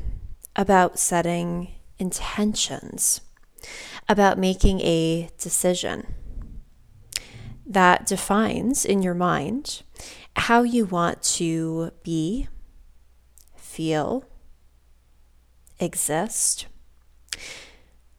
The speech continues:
Wanting to feel better physically,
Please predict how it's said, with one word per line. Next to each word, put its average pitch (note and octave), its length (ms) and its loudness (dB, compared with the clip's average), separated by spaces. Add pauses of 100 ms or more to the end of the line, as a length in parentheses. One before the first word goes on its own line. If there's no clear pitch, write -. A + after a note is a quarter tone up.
(160)
Wanting B3+ 420 6
to - 180 0
feel A#3+ 600 2
better E3 580 2
physically, - 1040 0